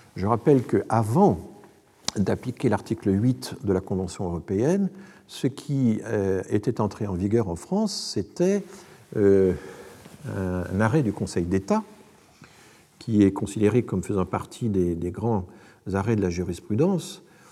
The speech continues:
euh, donc, euh, l'arrêt Gisti, hein, puisque le Gisti, avec une série d'autres, euh, institutions, euh, y compris les syndicats, avait, euh,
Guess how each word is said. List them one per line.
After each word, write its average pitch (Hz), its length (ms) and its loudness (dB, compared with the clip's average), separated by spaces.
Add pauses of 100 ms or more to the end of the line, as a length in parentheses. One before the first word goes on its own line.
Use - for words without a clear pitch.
(280)
euh, 87 600 2
donc, 104 500 0
euh, 87 160 4
l'arrêt 95 260 0
Gisti, 107 600 -4 (300)
hein, 95 60 -14
puisque - 260 -14
le 90 160 -2
Gisti, 90 400 -4
avec 92 240 -2
une 87 100 -6
série 104 300 -4
d'autres, 104 400 -4
euh, - 560 -8
institutions, 107 760 -2
euh, 82 240 -2 (200)
y - 20 -8
compris 95 340 -8
les 85 80 -2
syndicats, 85 600 -4 (600)
avait, 98 440 2
euh, 80 240 4